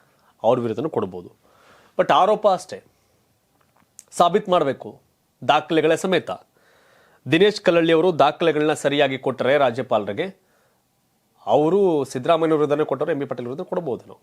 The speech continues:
ಗೊತ್ತಿಲ್ಲ. ತಾವೇನ್ ಹೇಳ್ತೀರಿ? ಕೆ ಐ ಎ ಡಿ ಬಿನಲ್ಲಿ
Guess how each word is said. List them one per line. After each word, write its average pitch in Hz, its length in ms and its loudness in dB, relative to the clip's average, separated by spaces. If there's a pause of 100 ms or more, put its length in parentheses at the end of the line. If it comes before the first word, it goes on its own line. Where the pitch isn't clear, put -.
ಗೊತ್ತಿಲ್ಲ. 143 440 -2 (880)
ತಾವೇನ್ 214 300 4
ಹೇಳ್ತೀರಿ? 208 400 -2
ಕೆ 185 260 -2
ಐ 175 220 2
ಎ 170 80 2
ಡಿ 151 160 -2
ಬಿನಲ್ಲಿ 139 500 -4